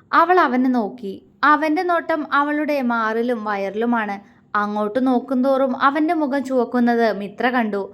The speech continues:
കണ്ണുകൾ ഇറുക്കി അടച്ചുപോയി മിത്ര. പക്ഷേ നിമിഷങ്ങൾക്കകം അവൻ തൻ്റെ മുന്നിൽ മുട്ടുകുത്തി നിൽക്കുന്നത് മിത്ര അറിഞ്ഞു. അവൾ പിടച്ചിലോടെ അവനെ കണ്ണു തുറന്നു നോക്കുമ്പോഴേക്കും ശിവയുടെ ചുണ്ടുകൾ അവനേറെ പ്രിയപ്പെട്ട അവളുടെ വയറിലെ മറുകിൽ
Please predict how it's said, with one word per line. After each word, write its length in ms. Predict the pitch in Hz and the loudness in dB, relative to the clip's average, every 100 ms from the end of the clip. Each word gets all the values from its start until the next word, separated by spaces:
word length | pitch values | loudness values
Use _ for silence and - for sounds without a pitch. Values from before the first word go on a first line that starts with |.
| - _ _ | -18 _ _
കണ്ണുകൾ 440 | - 330 339 330 320 - | 0 2 2 2 2 0
ഇറുക്കി 400 | 226 208 208 285 | -2 -4 -4 -2
അടച്ചുപോയി 600 | 277 220 220 254 240 233 | 0 0 -2 0 2 2
മിത്ര. 300 | 220 - 202 196 - - _ - | 0 -4 -4 -4 -8 -20 _ 0
പക്ഷേ 340 | 226 226 240 233 214 | 0 0 0 0 -2
നിമിഷങ്ങൾക്കകം 880 | 208 196 220 220 233 262 247 247 240 247 | -8 -6 -4 -4 0 2 2 2 0 0
അവൻ 220 | 277 320 | 0 0
തൻ്റെ 260 | 320 285 262 | -2 0 0
മുന്നിൽ 300 | 254 247 247 | 0 2 2
മുട്ടുകുത്തി 560 | 226 202 - 220 240 254 | 0 -4 -2 0 0 2
നിൽക്കുന്നത് 540 | 247 233 233 226 220 208 | 0 0 0 0 0 -2
മിത്ര 320 | 196 190 - 233 | -4 -10 -2 2
അറിഞ്ഞു. 400 | 226 208 202 202 - _ _ _ | 2 0 -6 -10 -14 _ _ _
അവൾ 300 | 277 269 294 285 | 2 2 0 -4
പിടച്ചിലോടെ 760 | 269 240 220 214 262 262 262 254 | -2 -2 -2 -4 -4 -2 -2 0
അവനെ 320 | 294 339 359 | 0 0 -2
കണ്ണു 320 | 349 269 220 | -2 -2 -2
തുറന്നു 300 | 226 233 233 | -4 -4 -4
നോക്കുമ്പോഴേക്കും 840 | 254 240 247 247 247 247 240 247 240 233 - - | -4 -4 -4 -2 -2 -2 -2 -4 -6 -6 -16 -14
ശിവയുടെ 460 | - 330 339 349 349 | -6 0 2 2 0
ചുണ്ടുകൾ 460 | 302 247 233 233 214 | 0 0 0 0 0
അവനേറെ 640 | 202 202 208 240 220 214 247 | 0 -2 0 0 0 0 -2
പ്രിയപ്പെട്ട 560 | 247 240 240 240 240 240 240 - | 0 0 0 -2 0 0 0 0
അവളുടെ 340 | 294 339 349 | 0 2 2
വയറിലെ 480 | 294 240 214 226 247 | 2 2 2 0 2
മറുകിൽ 440 | 240 220 208 208 | 0 0 -2 -4